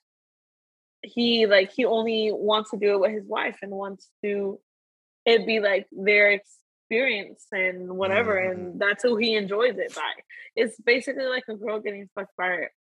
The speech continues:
Speaker 1: uh, her husband.
Speaker 2: Yep.
Speaker 1: It's like, like, "I just want, I'm enjoying it with you," but, like, if she doesn't wanna hook up with other guys, she's like, "I'm not gonna enjoy it with you."
Speaker 2: Exactly. That was,
Speaker 1: Like, the
Speaker 2: that's what I was
Speaker 1: pleasure is my
Speaker 2: saying.
Speaker 1: love.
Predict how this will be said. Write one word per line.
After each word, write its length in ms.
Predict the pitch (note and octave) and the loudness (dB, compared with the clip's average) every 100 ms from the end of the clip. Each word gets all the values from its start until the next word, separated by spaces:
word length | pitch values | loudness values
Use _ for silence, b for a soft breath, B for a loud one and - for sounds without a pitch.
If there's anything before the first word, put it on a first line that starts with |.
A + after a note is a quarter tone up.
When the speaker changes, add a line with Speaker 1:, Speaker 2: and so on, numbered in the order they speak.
| - | -8
Speaker 1:
uh, 80 | F#3+ | -6
her 280 | F#3+ F3+ | -4 -4
husband. 560 | F#3 F#3 F#3+ F#3 - - _ _ _ | 0 0 0 -2 -10 -10 _ _ _
Speaker 2:
Yep. 320 | A2+ F#2+ F#2 - | -2 0 -2 -4
Speaker 1:
It's 220 | G2 - | -6 0
like, 280 | F#3+ E3+ - _ _ B B G3+ | 2 2 0 _ _ B B 0
like, 180 | G#3 | 4
"I 100 | G#3 | 6
just 180 | G#3+ A3 | 6 2
want, 300 | G3+ F3 B2 - | 0 -2 -4 0
I'm 320 | G#3 G#3 G#3 | 6 6 6
enjoying 500 | G#3+ F#3+ G#3 G#3 G3 | 0 -2 0 0 -4
it 120 | F#3+ F3 | -6 -6
with 160 | F#3+ _ | -10 _
you," 440 | A3+ C4+ G#3+ G3+ F3+ F#3+ | -2 0 0 -2 -4 -4
but, 200 | F3+ E3+ | -2 -2
like, 220 | D3+ - - _ _ _ _ - | -4 -6 -18 _ _ _ _ 2
if 200 | G#3+ F3+ | 2 2
she 300 | - - A#3 | -4 -2 2
doesn't 260 | G#3 G#3 G3 | 2 2 0
wanna 180 | F#3+ F#3 | -2 -4
hook 180 | F#3 F#3 | -4 -4
up 80 | F3+ | -6
with 100 | F3+ | -8
other 160 | F3 | -6
guys, 220 | F3 G3+ F#3 | 2 2 2
she's 80 | |
like, 120 | F3+ F3 | -4 -4
"I'm 100 | F#3 | -6
not 120 | F3 | -6
gonna 140 | E3+ | -6
enjoy 320 | D#3+ E3 D3 F#2 | -6 -2 -2 0
it 60 | |
with 180 | E2+ - | -2 -6
you." 160 | G3+ F#3 | -2 0
Speaker 2:
Exactly. 880 | G#2 F#2 F#2+ F#2+ F#2+ - F2 E2 F2 B B B - | 0 -6 0 0 0 -4 -14 -14 -20 B B B -2
That 220 | C#3+ F3+ | 4 6
was, 120 | G3 | 6
Speaker 1:
Like, 140 | G#3+ G#3 | 4 4
the 40 | |
Speaker 2:
that's 220 | D3 F3+ | 4 4
what 120 | A#3 A3 | 6 6
I 80 | G#3+ | 6
was 140 | G#3+ | 6
Speaker 1:
pleasure 260 | G#3 F#3+ F#3 | 4 4 2
is 40 | |
my 140 | G3 F#3+ | 0 0
Speaker 2:
saying. 100 | F#3 | 0
Speaker 1:
love. 320 | C4+ - | -2 -4